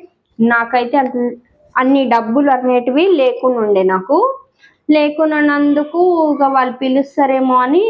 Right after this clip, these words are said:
నేను అనుకున్నా, కానీ వాళ్ళు నాకు మాత్రం పిలవలేదు. పిలవకపోతే నేను ఇంట్లోనే ఉన్నా.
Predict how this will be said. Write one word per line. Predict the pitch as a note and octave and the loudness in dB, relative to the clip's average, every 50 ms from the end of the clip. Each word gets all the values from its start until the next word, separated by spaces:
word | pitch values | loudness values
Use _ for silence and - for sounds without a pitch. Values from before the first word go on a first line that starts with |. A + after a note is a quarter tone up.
| G#4+ G4 F4+ | 2 2 2
నేను | D#4+ D4+ C#4+ C4+ | 2 0 0 0
అనుకున్నా, | B3+ B3+ B3+ B3+ B3+ - C#4 C4+ C4 A#3+ | 0 0 -2 -2 -2 -2 -2 -2 0 0
కానీ | B3 B3 B3 C4+ D4+ E4 | 0 0 0 0 0 2
వాళ్ళు | E4 D4 C4+ C4 C4+ C4 | 2 2 2 0 0 0
నాకు | B3+ B3+ B3 B3 B3 B3 | 0 0 -2 -2 -4 -2
మాత్రం | A#3+ A#3 A#3 A#3 - - - D4 F4+ E4+ | -2 -2 -2 -2 -2 -2 0 0 0 0
పిలవలేదు. | - E4+ C#4+ B3 B3 B3+ C4 C4 C4 B3+ A3 G3+ G3 F#3+ G#3 - F4 G#4+ G#4 - _ _ _ _ _ _ _ _ _ _ _ _ - D#4 | 0 -2 0 2 2 2 2 0 0 0 0 0 0 0 0 0 0 -2 -2 -6 _ _ _ _ _ _ _ _ _ _ _ _ -2 0
పిలవకపోతే | D4+ D4 D4 D#4 D#4 D#4 D#4 D#4 D4 D4+ D4+ D4+ D4 D#4+ D#4+ | 2 2 2 2 0 -2 -2 -2 -2 0 -2 -2 -2 0 0
నేను | D#4 D#4 D4+ C#4+ C4+ | 0 2 2 2 2
ఇంట్లోనే | C4 B3+ B3 D4 C#4+ C#4+ D4 D#4 | 0 0 0 0 0 0 2 0
ఉన్నా. | D4+ C#4 A#3+ G#3+ G3 | 0 0 0 0 -2